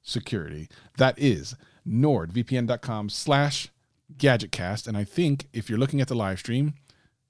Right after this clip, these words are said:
boom, look at that, nordvpn dot com slash gadgetcast. If you're watching the live stream here on YouTube, you can see it with the product, the coupon code gadgetcast. Greatly appreciate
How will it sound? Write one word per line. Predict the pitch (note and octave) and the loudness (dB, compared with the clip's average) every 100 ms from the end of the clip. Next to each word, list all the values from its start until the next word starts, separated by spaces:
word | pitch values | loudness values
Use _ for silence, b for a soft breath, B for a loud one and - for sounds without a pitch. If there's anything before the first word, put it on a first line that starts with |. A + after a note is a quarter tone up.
| _ _ _ _ - | _ _ _ _ 6
boom, | G3 D#3 D3 D#3 C#3 _ _ | 10 10 10 6 2 _ _
look | D#3+ D#3+ | 0 6
at | |
that, | C#3 F#2+ - _ A#2 | 6 4 -6 _ 0
nordvpn | D#3 G3 F#3+ F3 E3+ D#3+ D#3 | 4 6 8 6 6 6 6
dot | C#3+ C#3 | 6 4
com | C#3 B2+ B2+ | 2 2 2
slash | B2+ B2+ | 2 0
gadgetcast. | - G2+ - | 0 -4 -4
If | G2+ | -4
you're | A#2+ | -2
watching | A#2 B2+ | -2 -2
the | A#2+ | -2
live | A2 G#2 | -2 -2
stream | A#2+ | -4
here | G#2+ G#2+ | -4 -2
on | |
YouTube, | G#2 G2 G#2 | -2 -4 -6
you | |
can | G#2 | -6
see | - G2 | -4 -4
it | F#2 b b b b b | -6 b b b b b
with | B2 B2+ | -2 0
the | C#3 | 2
product, | C3+ A2+ G#2+ G#2 A#2 G#2+ A2 | 2 2 0 -6 -6 -6 -4
the | A2 G#2 | -4 -4
coupon | G#2+ G#2 G2+ | -4 -6 -4
code | G2 F#2 b b - | -6 -8 b b -6
gadgetcast. | G2+ E2 F2+ - _ _ _ - D2 C#2 - - _ _ _ | -4 -4 -6 -12 _ _ _ -8 -6 -6 -10 -18 _ _ _
Greatly | C3+ D3+ | 2 4
appreciate | C#3 C3 A#2 B2+ A2+ G#2 - | 4 2 2 0 0 -2 -6